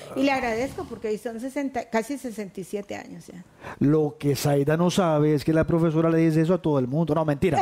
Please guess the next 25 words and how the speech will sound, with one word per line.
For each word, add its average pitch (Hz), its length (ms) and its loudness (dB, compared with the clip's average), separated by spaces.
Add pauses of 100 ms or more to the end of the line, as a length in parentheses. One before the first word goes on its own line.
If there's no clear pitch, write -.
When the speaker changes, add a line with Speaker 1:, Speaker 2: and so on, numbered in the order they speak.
Speaker 2:
mentira, 587 320 2 (140)
<laughs> - 120 -10
mentira, 165 400 0
mentira. 135 400 -2 (920)
No, 185 100 0
no, 165 80 2
muy 151 160 0
bien, 156 220 2
muy 311 100 0
bien. - 320 -4
Zaida, 190 240 2
¿qué 214 160 0
extrañas? 160 1000 -2 (360)
¿Qué 180 120 2
extrañas 156 760 0
de, 131 380 0
de, 123 400 0
de 127 160 -2
tu 127 200 -2
vida 143 540 4
de, 117 300 -4
de 127 240 -2
aquí 123 200 -2
para 147 180 0
atrás? 135 460 -2